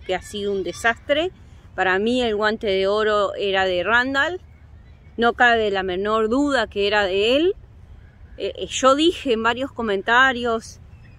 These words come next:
este, de distintas pu-, publicaciones, para mí el loco es un gato, es un gato. O sea, n-, n-, no, no en el mal sentido, sino que en, en, en el buen sentido, que el loco caza todas las pelotas. Todas las pelotas que se mueven.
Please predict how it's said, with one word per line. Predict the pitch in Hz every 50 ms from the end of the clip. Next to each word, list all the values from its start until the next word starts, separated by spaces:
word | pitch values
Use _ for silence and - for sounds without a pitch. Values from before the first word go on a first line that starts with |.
| -
este, | - 202 208 202 202 - - 214
de | 208
distintas | 208 220 208 - - 262 262 254 254 262 -
pu-, | - - 214 -
publicaciones, | - - 214 220 214 214 - - 403 403 - 269 269 294 269
para | - 240 214 202 208
mí | 226 254
el | 269 254
loco | 233 233 - - 277 254 - - - - - - - -
es | - 226 - -
un | 277 240
gato, | 220 226 269 - - - - 139 - - - - - - - - -
es | - - -
un | 269 247
gato. | 196 190 208 - - - - - - -
O |
sea, | - - 190 170 160 -
n-, | - - - 98
n-, | 95 117 127 110 -
no, | - 208 208 226 233 -
no | - 208 226 240 269 294
en | 294 277 240 208
el | 180 170 180
mal | 180 175 180 175
sentido, | - 170 156 - 302 339 - -
sino | 185 185 196 220
que | - 233
en, | 208 175 160 - -
en, | 180 185 - - - - - - -
en | 208 214
el | 208 196
buen | 208 233 262 285 285
sentido, | 285 226 214 - 247 269 302 330 339 330
que | - 202 190 - - - - - - - - -
el | 196 208
loco | 254 349 - 440 427
caza | - 240 240 - 233 208
todas | - 233 226 202
las | 170 -
pelotas. | - 190 185 247 494 539 - - - 294 - - - - - - - -
Todas | - 571 571 494
las | -
pelotas | - 240 403 - 466
que | 320 294
se | 247 240 233
mueven. | 285 523 571